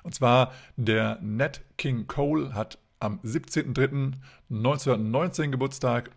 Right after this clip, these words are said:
Und das ist der Tag, an dem diese Episode heute rauskommt. Und dann habe ich noch die Jewel McGovern, zu der wir heute auch noch kommen. Die hatte am dreißigsten März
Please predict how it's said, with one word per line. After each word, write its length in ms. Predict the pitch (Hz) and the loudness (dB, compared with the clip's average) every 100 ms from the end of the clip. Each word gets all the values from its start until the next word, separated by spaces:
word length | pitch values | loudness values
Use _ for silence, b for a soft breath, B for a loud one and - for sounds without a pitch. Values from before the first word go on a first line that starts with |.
| - | -6
Und 180 | 117 - | -6 -4
das 260 | 107 113 - | -4 -4 -2
ist 340 | 117 - - 117 90 - | -6 -6 -10 -12 -12 -2
der 160 | 113 117 | 0 0
Tag, 400 | 127 101 - - | -2 -6 -6 -8
an 140 | 101 | -8
dem 200 | 101 95 | -6 -4
diese 240 | 113 156 147 | -2 0 0
Episode 400 | 131 113 113 101 | -2 -2 0 0
heute 200 | 101 - | -2 0
rauskommt. 520 | 151 - 135 127 - B B B B B B B | -2 0 0 0 -4 B B B B B B B
Und 420 | 156 165 160 - - - | 2 4 2 -4 -12 -6
dann 240 | 127 147 139 | 2 4 4
habe 120 | 135 | 2
ich 100 | 127 | 0
noch 340 | 127 127 - - | 0 -2 -6 -14
die 400 | 113 135 123 123 - | -10 -2 0 0 -2
Jewel 540 | 107 104 170 185 175 - | -4 0 6 6 6 2
McGovern, 800 | 131 117 - 101 135 147 170 - | -2 -2 -6 0 4 4 2 -2
zu 80 | |
der 160 | 101 98 | -4 -2
wir 60 | 101 | -2
heute 200 | 101 139 | -2 -2
auch 100 | 175 | -2
noch 140 | 143 | -2
kommen. 340 | - 120 123 - B B B | 0 0 -2 -8 B B B
Die 300 | 120 156 160 | -4 0 2
hatte 480 | 120 - 139 113 - | 2 2 2 0 0
am 200 | 110 101 104 | -4 -6 -8
dreißigsten 880 | - 101 139 139 139 131 - 123 107 | -6 -2 -2 -2 -6 -8 -6 -6 -6
März 600 | 120 113 104 107 - - | -8 -4 -2 -2 -4 -10